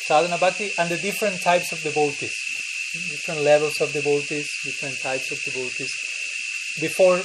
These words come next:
this, he, in this context, is mentioned in this famous verse, "Bhukti mukti spriyaya bhakti sachi hridivartate, hmm? Tavat bhakti sukasya, uh, katham vidayo bhavet."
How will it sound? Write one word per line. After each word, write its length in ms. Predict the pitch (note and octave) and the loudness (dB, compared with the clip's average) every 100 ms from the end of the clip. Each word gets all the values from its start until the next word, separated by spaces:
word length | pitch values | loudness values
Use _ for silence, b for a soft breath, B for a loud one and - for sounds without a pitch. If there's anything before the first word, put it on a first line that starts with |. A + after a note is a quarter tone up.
| - D#3 | -4 -2
this, 160 | E3 D3+ | -2 -2
he, 180 | F3+ F#3+ | -4 -4
in 80 | E3+ | -2
this 180 | F3 - | -2 4
context, 320 | F3+ F3+ F3+ | 4 2 -2
is 120 | E3+ F3 | -4 -4
mentioned 340 | E3 D#3 E3 | -4 -4 -6
in 80 | D3+ | -6
this 140 | D#3 | -6
famous 380 | - D#3+ D#3 D3+ | 2 2 2 -4
verse, 320 | C#3+ D3+ D3+ D3 E3 | 0 2 2 -2 -4
"Bhukti 300 | E3 - D#3 | -2 -4 -4
mukti 340 | D#3 - E3+ | -4 -4 -6
spriyaya 640 | - - D3 C#3 C#3+ C#3+ C#3+ | -6 -2 2 4 4 2 2
bhakti 460 | D3 - - E3 | 0 -2 -6 -6
sachi 480 | D3 D3+ D3+ - D3 | 0 2 2 0 -2
hridivartate, 800 | D3 C#3 C3+ C3+ C#3 D3+ - D3 D3 - - - - - | -2 2 4 4 2 -4 -2 -2 -2 -6 -8 -8 -8 -8
hmm? 140 | C3+ D3 - | -8 -8 -4
Tavat 260 | C#3+ D3 C#3 | 0 2 2
bhakti 320 | C#3+ C#3+ D#3 | -2 -2 -6
sukasya, 960 | - D3 D#3 C#3+ - C#3+ - D3 D3 C#3+ - | -6 -2 0 0 0 -4 -2 0 0 0 -4
uh, 220 | C3+ C3 B2+ | -6 -4 -4
katham 420 | - - E3 E3+ C#3 | -4 -4 -2 -4 -6
vidayo 420 | C3+ C3 C3 C3 | -2 0 0 0
bhavet." 280 | B2+ B2 | -2 -2